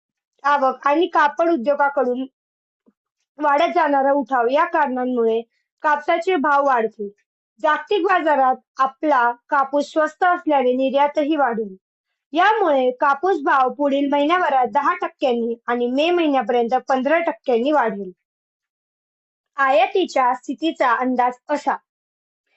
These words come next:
सध्या देशात कापसाचा भाव सहा हजार आठशे ते सात हजार दोनशे रुपये. आयात कापूस आयात शुल्क विना किमान आठ हजार पाचशे रुपये पडेल. देशातील भावापेक्षा आयात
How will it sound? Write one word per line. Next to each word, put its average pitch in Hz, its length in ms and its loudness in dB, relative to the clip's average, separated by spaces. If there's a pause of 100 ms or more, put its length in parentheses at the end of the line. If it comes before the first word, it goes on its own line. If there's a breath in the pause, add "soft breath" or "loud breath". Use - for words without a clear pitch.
(200)
सध्या 359 420 -2
देशात 302 480 0 (120)
कापसाचा 339 520 0
भाव 254 320 2
सहा 311 360 0
हजार 359 200 2
आठशे 302 520 0 (380)
ते 262 260 0
सात 359 320 2
हजार 311 220 2
दोनशे 285 400 0
रुपये. 214 400 -4 (1120)
आयात 349 320 0
कापूस 285 680 -4 (340)
आयात 302 360 2
शुल्क 359 300 -2
विना 254 420 0
किमान 247 520 -2 (140)
आठ 381 280 2
हजार 269 300 2
पाचशे 277 440 -2
रुपये 269 360 0
पडेल. 226 420 -2 (1160)
देशातील 403 520 0
भावापेक्षा 302 680 0
आयात 277 440 2